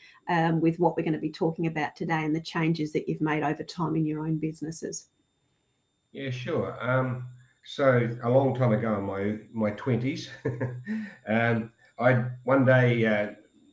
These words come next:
Speaker 2: I was working for a, a, a multinational company, uh, in a warehouse, um, just doing a pretty menial sort of job. Um, and, um, I'd applied to,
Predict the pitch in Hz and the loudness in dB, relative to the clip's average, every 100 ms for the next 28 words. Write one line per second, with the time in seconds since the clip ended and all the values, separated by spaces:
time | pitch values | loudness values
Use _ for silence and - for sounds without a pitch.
0 | _ 123 123 107 113 131 123 104 117 110 | _ -2 0 0 0 0 0 -2 0 2
1 | 107 101 101 98 92 95 98 - 98 - | 4 2 -2 -6 -8 -12 -14 -14 -16 -4
2 | 113 117 113 107 107 - 95 - 110 113 | -2 0 0 0 -2 -6 -10 -8 -8 -4
3 | 120 107 98 98 113 131 117 123 120 123 | -2 -2 -4 -8 -2 0 2 2 -2 -4
4 | 135 151 - 104 95 90 85 - 107 120 | -8 -8 -10 -10 -8 -8 -12 -12 -10 -2
5 | 110 101 - 113 107 107 110 104 98 110 | 0 -2 -4 -4 -2 2 2 0 -4 -4
6 | 107 - 113 123 - 90 90 - - _ | -4 -2 -2 -2 -4 -10 -12 -12 -20 _
7 | _ _ _ - 107 110 110 113 110 110 | _ _ _ -4 2 4 6 6 6 4
8 | 101 - _ _ - - - 123 120 123 | 0 -10 _ _ -20 -16 2 4 4 0
9 | 147 143 123 - 113 104 | 4 4 4 2 0 0